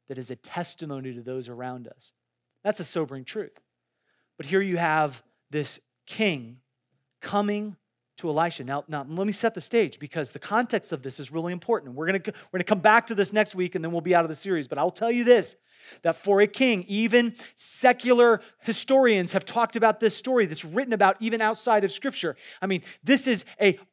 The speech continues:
remarkable historical event. You have a king of a nation coming to the private residence of a prophet. I-, i-, in the East, or, or, or back then, you did not have a king coming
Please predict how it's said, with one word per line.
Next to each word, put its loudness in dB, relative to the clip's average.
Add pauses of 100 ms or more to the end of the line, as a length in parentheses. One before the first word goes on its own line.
remarkable 4
historical 4
event. 0 (180)
You -4
have 2
a 4
king 2
of 2
a 4
nation -2 (280)
coming 4 (220)
to 0
the -6
private 4
residence 2
of 0
a 2
prophet. 0 (360)
I-, -2
i-, -2
in 2
the -4
East, 4 (180)
or, 2
or, 0
or 2
back 2
then, 2 (200)
you -2
did -2
not 6
have 8
a 0
king 0 (240)
coming 2